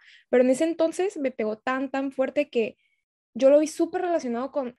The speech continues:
lo del amor propio, como te comento, fue así como, no sé, fueron varias situaciones relacionadas con el amor propio y esto fue así como la gota que derramó el vaso, ¿no?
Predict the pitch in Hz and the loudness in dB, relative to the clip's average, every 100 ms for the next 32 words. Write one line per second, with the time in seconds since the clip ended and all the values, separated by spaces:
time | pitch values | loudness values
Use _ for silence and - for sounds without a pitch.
0 | - 254 254 240 240 247 262 233 233 220 | -4 0 2 0 -4 -4 -6 -8 -10 -10
1 | 220 214 220 220 240 262 - - 233 247 | -10 -8 -8 -6 -4 -4 -6 -10 -8 -8
2 | 240 262 254 214 202 - - 233 220 - | -6 -4 -2 -2 -6 -14 -8 -4 -4 -4
3 | 220 202 - 247 254 254 262 269 254 220 | -4 -6 -10 -4 0 2 2 2 -2 -6
4 | 233 233 269 _ - _ _ _ 240 233 | -2 -2 -2 _ -20 _ _ _ -8 -2
5 | 233 233 226 240 269 226 214 220 - 254 | -2 -2 -6 -4 -4 -4 -4 -6 0 0
6 | 285 359 - _ - _ 247 247 233 262 | 0 -2 -4 _ -20 _ 2 2 2 -2
7 | 247 240 262 226 202 208 233 240 214 202 | -2 -4 -4 -2 -2 -2 -4 -2 -4 -4
8 | 196 190 196 - 190 247 | -6 -6 -10 -10 -6 -6